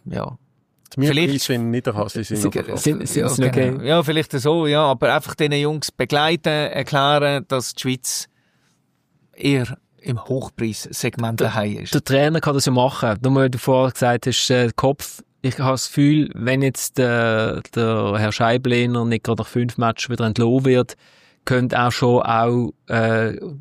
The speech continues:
Speaker 3: mit der Aussendarstellung relativ wichtig werden, weil er ist kommunikativ gut, habe ich das Gefühl, ähm, wird sich auch die ein oder andere Niederlage noch können moderieren oder vielleicht auch mal einen Sieg.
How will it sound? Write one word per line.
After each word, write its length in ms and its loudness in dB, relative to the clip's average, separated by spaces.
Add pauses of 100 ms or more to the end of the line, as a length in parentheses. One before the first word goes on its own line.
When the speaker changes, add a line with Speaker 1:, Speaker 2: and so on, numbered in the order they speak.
Speaker 3:
mit 160 -2
der 60 2
Aussendarstellung 680 0
relativ 340 -4
wichtig 300 -2
werden, 300 2
weil 100 0
er 80 2
ist 100 -6
kommunikativ 600 -2
gut, 420 0 (800)
habe 160 0
ich 60 2
das 100 -6
Gefühl, 480 4 (120)
ähm, 520 2 (180)
wird 220 0
sich 220 -4
auch 80 2
die 100 2
ein 160 0
oder 180 0
andere 200 -2
Niederlage 460 -2
noch 80 -6
können 200 -4
moderieren 720 -2
oder 160 -8
vielleicht 180 -8
auch 80 -2
mal 80 -4
einen 80 -6
Sieg. 300 -10